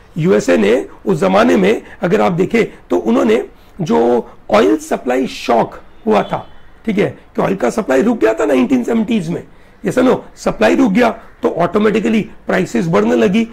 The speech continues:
ठीक है। उधर, अ, रिचर्ड निक्सन की गवर्नमेंट थी और उन लोगों ने पॉलिसीज डिसीजन अच्छी तरीके से लिया नहीं, ठीक है, तो उन्होंने प्रिंटिंग करना चालू कर दिया, ठीक है। अच्छा, साथ में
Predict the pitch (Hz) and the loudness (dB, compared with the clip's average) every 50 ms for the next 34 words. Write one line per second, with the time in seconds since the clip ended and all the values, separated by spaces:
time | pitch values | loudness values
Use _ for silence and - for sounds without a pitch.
0 | - - - 254 208 220 196 - - - - - 208 175 262 233 202 196 214 196 | -10 -6 -4 0 0 2 0 0 -4 -6 -4 0 2 2 4 4 4 2 0 -2
1 | - - - - 196 196 202 190 175 196 190 - 247 233 220 214 214 - - - | -4 -10 -6 -2 0 0 0 0 0 -2 0 0 0 0 2 0 0 -2 -2 -2
2 | 226 208 - 247 226 185 196 202 196 220 240 233 208 - 247 247 190 - - - | -2 0 0 0 0 2 2 2 2 2 2 2 2 2 2 0 0 -2 -6 -8
3 | - 214 208 - - 214 220 240 262 254 202 220 202 208 226 247 247 - - - | -4 -2 -2 0 0 2 2 2 2 2 2 4 4 4 4 2 0 -4 -10 -20
4 | - - - 220 208 214 220 - - 240 214 170 156 175 165 - - 185 160 185 | -12 -4 -2 0 2 2 0 0 -2 -2 -2 -2 -2 -2 -2 -2 -4 -4 -2 -2
5 | 180 175 - - - 180 196 170 175 139 185 - - 190 196 202 233 - - 294 | -2 -4 -4 -6 -6 -4 -4 -4 -4 -4 -6 -6 -4 -2 0 2 2 2 2 2
6 | 302 285 262 254 - - - - - 247 196 226 196 - - - - - 226 214 | 2 2 0 -2 -6 -16 -20 -8 -6 -4 -2 -2 -2 -2 -6 -12 -6 -4 -2 0
7 | 208 202 196 190 190 190 190 226 226 - 254 - - 247 240 247 214 - 233 226 | 2 2 2 0 0 0 0 2 2 2 0 0 0 0 0 0 2 2 2 2
8 | 240 196 226 220 196 185 214 214 214 214 208 202 - - - - - 240 214 214 | 2 2 2 2 2 0 0 0 0 0 -2 -2 -6 -12 -10 -6 -4 -2 0 -2
9 | - - - - - - 185 - - 196 160 - - - - - - 208 220 - | -2 -4 -8 -14 -8 -6 -4 -2 -2 -2 -2 -4 -6 -14 -10 -6 -4 -4 -4 -2
10 | - 240 247 294 247 160 - | 0 2 2 2 2 0 -4